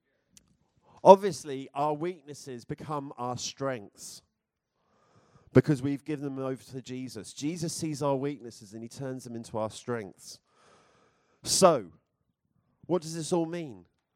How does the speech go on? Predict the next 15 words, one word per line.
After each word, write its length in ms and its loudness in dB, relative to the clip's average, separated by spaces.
Well, 320 12
when 260 -4
we 260 -8
anchor 520 -8
our 220 -4
hopes 760 -8
in 180 -6
Jesus, 840 -10
our 180 8
needs 640 -6
become 400 -8
supported. 760 -8
Our 180 10
obst-, 440 -4
our, 320 -4